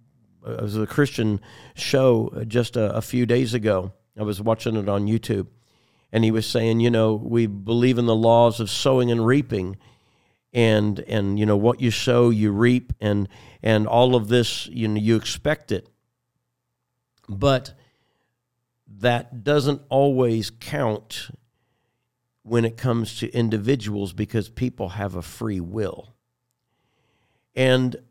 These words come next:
I will say this, and I, I go, I, I've,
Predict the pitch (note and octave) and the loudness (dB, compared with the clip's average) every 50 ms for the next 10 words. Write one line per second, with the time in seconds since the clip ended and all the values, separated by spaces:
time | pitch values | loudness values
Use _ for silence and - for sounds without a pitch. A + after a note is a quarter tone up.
0 | _ _ _ - A#2 B2+ C3 C3 D3+ E3+ F3 - - - D3 C#3 C3 B2+ G#2+ A2 | _ _ _ -4 -2 0 2 2 2 2 2 0 -2 -4 -2 0 0 -2 0 -2
1 | A#2 F#2+ F2+ - - - - - - - G2+ G2+ _ _ _ _ _ _ _ _ | -2 -4 -4 -6 -8 -10 -10 -12 -12 -14 -18 -20 _ _ _ _ _ _ _ _
2 | _ _ _ _ _ _ _ _ _ _ _ _ _ _ _ _ _ _ _ _ | _ _ _ _ _ _ _ _ _ _ _ _ _ _ _ _ _ _ _ _
3 | _ - A2+ A2 A2 A2+ A2 A2+ B2 A2+ G#2 C3 C3 B2+ B2+ B2+ - G#2 - - | _ -6 -2 2 2 2 2 2 0 0 4 4 4 4 4 2 -2 -8 -14 -8
4 | - A#2 A2 A2 A2 A2 A2 G#2 F#2+ | -4 -2 -2 -2 0 -2 -4 -4 -4